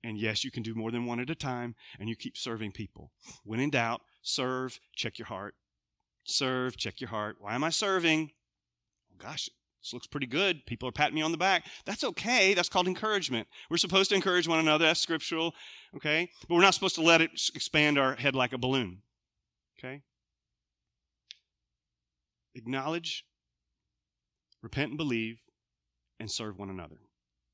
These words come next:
okay? And if you really just absolutely have to have one more point, the fourth thing that you could do to keep you from repeating the prop-, the things we've been doing is teach someone else to do what you just learned. Lead others to do the same.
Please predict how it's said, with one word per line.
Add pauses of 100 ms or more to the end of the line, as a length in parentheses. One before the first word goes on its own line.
(240)
okay? (920)
And
if
you
really
just (100)
absolutely
have
to
have
one
more
point, (340)
the
fourth (240)
thing
that
you
could
do
to
keep
you
from
repeating
the
prop-,
the
things
we've
been
doing (420)
is
teach
someone
else
to
do
what
you
just
learned. (1800)
Lead
others
to
do
the
same.